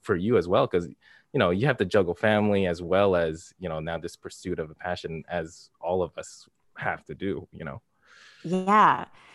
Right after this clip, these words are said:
Speaker 2: Um, in some ways, I think it's been great because my schedule's freed up a little bit too, 'cause when you're audi-, I can audition during the day and then I'm,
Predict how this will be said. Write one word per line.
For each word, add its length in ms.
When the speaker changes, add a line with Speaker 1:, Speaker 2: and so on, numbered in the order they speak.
Speaker 2:
Um, 460
in 180
some 360
ways, 360
I 100
think 320
it's 160
been 240
great 680
because 460
my 160
schedule's 480
freed 340
up 180
a 40
little 220
bit 220
too, 460
'cause 240
when 120
you're 100
audi-, 320
I 80
can 140
audition 420
during 220
the 80
day 640
and 140
then 180
I'm, 180